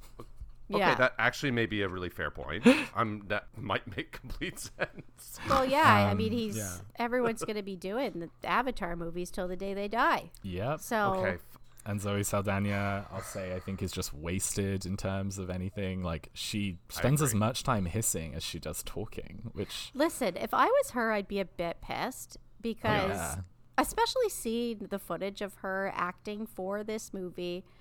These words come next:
Speaker 3: Mm-hmm.
Speaker 1: She clearly put in the work
Speaker 2: She
Speaker 1: and the
Speaker 2: put
Speaker 1: effort
Speaker 2: in the
Speaker 1: behind the
Speaker 2: work,
Speaker 1: character.
Speaker 2: and it's
Speaker 3: Yes.
Speaker 2: just, it's so lost. And this is somebody who could be doing award-winning performances.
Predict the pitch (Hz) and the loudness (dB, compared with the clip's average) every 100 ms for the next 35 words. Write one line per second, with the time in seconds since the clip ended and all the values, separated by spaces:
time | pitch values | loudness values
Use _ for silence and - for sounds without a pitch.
0 | - 98 90 87 87 78 73 104 - 120 | -12 -10 -8 -6 -6 -6 -6 -6 0 2
1 | 113 101 120 110 101 87 101 92 285 87 | 2 2 4 4 2 2 4 4 4 2
2 | 90 262 311 349 339 285 226 311 269 - | 4 4 4 4 4 2 4 6 6 4
3 | 220 220 - 233 - 220 - - 220 220 | 2 0 0 -2 -2 -6 -8 -4 0 0
4 | 214 170 165 185 240 - - - 202 180 | 0 0 4 4 2 -2 -10 -4 0 0
5 | 180 - - - - - - - - - | -2 -8 -16 -20 -20 -20 -20 -20 -20 -20
6 | - - 233 233 240 220 - 202 208 202 | -18 -6 -4 -2 -2 -2 -2 -2 0 -2
7 | 185 170 196 190 196 170 180 170 175 160 | -4 -4 -4 -4 -6 -4 -4 -4 -4 -6
8 | - 175 190 180 170 160 156 - - 170 | -6 -2 0 0 -2 -4 -6 -8 -6 -8
9 | 156 165 190 190 170 180 180 170 156 - | -4 -2 0 0 -2 -4 -4 -6 -8 -6
10 | 175 180 170 147 147 | -4 -4 -6 -10 -10